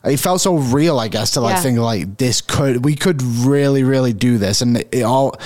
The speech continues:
Speaker 1: as an England fan, and everyone will say this, like, the penalty shootout, it, we never win them. So the fact we did win one, it was like, "Whoa, like, maybe, maybe this could be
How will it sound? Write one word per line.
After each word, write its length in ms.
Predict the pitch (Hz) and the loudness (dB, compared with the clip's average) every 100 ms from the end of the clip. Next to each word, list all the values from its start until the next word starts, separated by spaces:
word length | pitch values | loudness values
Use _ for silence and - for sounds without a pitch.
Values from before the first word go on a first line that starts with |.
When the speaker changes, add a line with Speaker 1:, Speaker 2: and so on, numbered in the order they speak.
| - - - - | -14 -14 -14 -4
Speaker 1:
as 160 | 165 165 | -2 0
an 80 | |
England 340 | 170 175 180 170 | 2 2 2 2
fan, 420 | - 151 147 143 | 0 -2 0 0
and 240 | 139 135 131 | 0 0 0
everyone 420 | 135 127 131 127 | 0 0 0 0
will 120 | 127 | 0
say 200 | - 120 | 0 -2
this, 180 | 110 - | -2 -2
like, 120 | 110 | -2
the 60 | 95 | -2
penalty 280 | - 139 | 0 0
shootout, 640 | 135 - 127 117 117 113 - - - - _ _ _ _ _ _ _ _ - | 0 2 0 0 0 -2 -6 -16 -20 -20 _ _ _ _ _ _ _ _ -8
it, 120 | 120 | -6
we 220 | 95 135 165 | -2 0 2
never 200 | 175 151 | 2 0
win 220 | 139 131 | 2 2
them. 220 | 107 104 | 2 0
So 160 | - 131 | 0 -2
the 60 | |
fact 240 | 120 147 - | -2 -4 -2
we 80 | 135 | -2
did 260 | - 120 | 0 0
win 180 | 131 143 | 2 2
one, 180 | 139 147 | 2 2
it 80 | 127 | 0
was 180 | 110 110 | 0 -2
like, 140 | 95 | -2
"Whoa, 480 | 80 90 85 78 107 - | 0 0 0 0 -4 -6
like, 420 | 107 101 95 95 - | -2 -2 0 -4 -2
maybe, 720 | 113 117 117 98 104 95 85 - | 0 0 0 0 0 0 -4 -8
maybe 340 | 107 113 110 | -2 0 0
this 280 | 107 113 107 | 0 0 -2
could 240 | - 117 92 | -4 -6 -2
be 360 | 104 104 95 | 0 0 -2